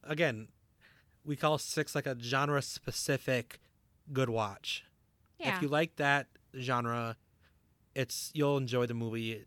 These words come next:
Speaker 1: but it's not gonna be a favorite.
Speaker 2: Other people might like it. And then The Conjuring three,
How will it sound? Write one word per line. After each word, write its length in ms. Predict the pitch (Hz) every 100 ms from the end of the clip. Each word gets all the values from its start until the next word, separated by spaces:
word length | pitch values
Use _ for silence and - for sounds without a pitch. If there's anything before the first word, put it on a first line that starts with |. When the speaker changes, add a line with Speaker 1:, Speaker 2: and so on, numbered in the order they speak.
| -
Speaker 1:
but 140 | 117
it's 160 | 110 -
not 140 | 110 -
gonna 140 | 110
be 160 | 104 104
a 40 |
favorite. 380 | - 98 - - - _ _ _ _ _
Speaker 2:
Other 200 | 262 254
people 320 | - 185 175
might 200 | 170 160
like 240 | - - -
it. 160 | - - _ _ _ _ _ _ _ _ _ _ _ _ _ _
And 200 | 247 247
then 320 | 262 262 254
The 80 | 262
Conjuring 580 | 277 277 302 320 320 -
three, 600 | - 302 302 294 285 285